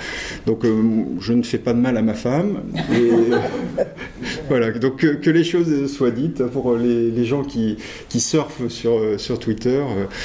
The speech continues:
et qui ne comprendraient pas cette, cette formule. Bien, euh,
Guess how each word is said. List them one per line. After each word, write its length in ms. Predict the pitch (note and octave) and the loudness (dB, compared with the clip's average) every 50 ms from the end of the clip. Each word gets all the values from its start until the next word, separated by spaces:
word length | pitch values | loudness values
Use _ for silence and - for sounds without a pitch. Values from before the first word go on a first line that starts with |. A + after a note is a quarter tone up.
| - - - - - - A2 | -8 -8 -10 -10 -8 -6 -6
et 20 | |
qui 160 | G#2+ - - | -4 -4 -8
ne 80 | - - | -10 -8
comprendraient 400 | - - - - A2+ G#2+ G2+ F#2+ | -6 -6 -6 -2 -2 -2 -2 -2
pas 160 | G2 B2+ A#2+ | -2 -2 -4
cette, 480 | - - G#2+ - - - G2+ G2 G2 G2 | -4 -4 -8 -8 -6 -4 -4 -4 -4 -8
cette 240 | - - - - - - - - - - - - - - | -10 -10 -10 -10 -12 -12 -16 -16 -18 -16 -16 -16 -12 -8
formule. 300 | - C3 B2+ A2+ G#2 - - - - - - - - - - - - - - - D3+ | -4 0 0 0 0 -2 -8 -10 -12 -10 -10 -10 -10 -10 -10 -10 -10 -10 -6 0 0
Bien, 260 | E3+ F3 D#3 C#3 C#3 - C#3 | 2 2 2 0 -2 -2 0
euh, 580 | D3+ D3+ D3+ D3 D3 D3 D3 C#3+ C#3 C#3 C#3 | 2 4 4 4 4 2 2 2 2 2 0